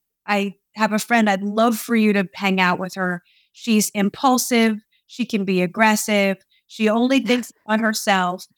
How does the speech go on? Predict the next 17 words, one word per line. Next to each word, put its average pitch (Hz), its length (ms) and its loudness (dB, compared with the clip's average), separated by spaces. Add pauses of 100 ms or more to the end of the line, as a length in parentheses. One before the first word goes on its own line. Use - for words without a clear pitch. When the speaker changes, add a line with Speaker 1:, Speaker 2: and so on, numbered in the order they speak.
(140)
Speaker 1:
She's 233 280 -2
incredibly 339 960 2
rigid. 185 560 -2 (400)
Um, 202 300 0 (120)
I 233 60 2
think 240 240 -2
you 247 60 0
guys 226 200 0
would 208 120 -10
get 214 120 0
along 196 280 -2
great. 202 280 0
How 190 120 0
about 196 260 -2
dinner?" 311 200 2
I 247 180 2
would, 269 180 -4